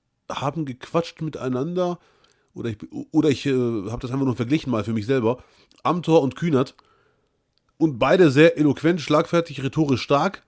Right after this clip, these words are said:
Trotzdem fand ich Kühnert immer besser zum Zuhören, weil bei Amthor wirkte das wie einfach nur auswendig gelernte Sprech-, äh, Bausteine aus Jura-Lehrbüchern, wo ich trotzdem immer beeindruckt war, wie man das mit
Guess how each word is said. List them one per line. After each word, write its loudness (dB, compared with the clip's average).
Trotzdem -2
fand -2
ich -6
Kühnert 4
immer 0
besser -2
zum -12
Zuhören, 0
weil 0
bei 4
Amthor 2
wirkte 0
das 2
wie 2
einfach -2
nur 4
auswendig 0
gelernte 0
Sprech-, -4
äh, -2
Bausteine 2
aus 0
Jura-Lehrbüchern, 2
wo 4
ich 0
trotzdem 0
immer 6
beeindruckt 2
war, 6
wie 2
man 4
das 0
mit -6